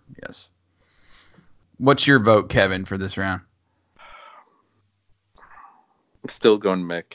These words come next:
Speaker 2: It got, it got thrown there for a moment. But,
Speaker 1: Okay.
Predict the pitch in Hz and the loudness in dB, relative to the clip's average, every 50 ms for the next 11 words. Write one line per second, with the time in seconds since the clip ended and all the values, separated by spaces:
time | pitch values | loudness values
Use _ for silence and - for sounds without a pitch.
0 | - 101 101 95 98 95 92 85 - _ _ _ - 104 98 98 - - _ 110 | -6 -4 -2 -2 0 -2 -2 -4 -8 _ _ _ -10 -8 -6 -6 -8 -6 _ -6
1 | 104 101 98 92 90 85 - - 92 87 87 87 85 85 85 87 87 - _ _ | -4 -4 -4 -6 -8 -8 -8 -10 -10 -10 -10 -12 -14 -12 -12 -14 -14 -16 _ _
2 | _ - _ _ _ _ _ _ _ _ _ _ _ _ _ _ _ _ _ _ | _ -20 _ _ _ _ _ _ _ _ _ _ _ _ _ _ _ _ _ _
3 | _ _ _ _ _ _ _ _ 80 - - 85 85 95 113 | _ _ _ _ _ _ _ _ -10 -6 -4 0 0 0 0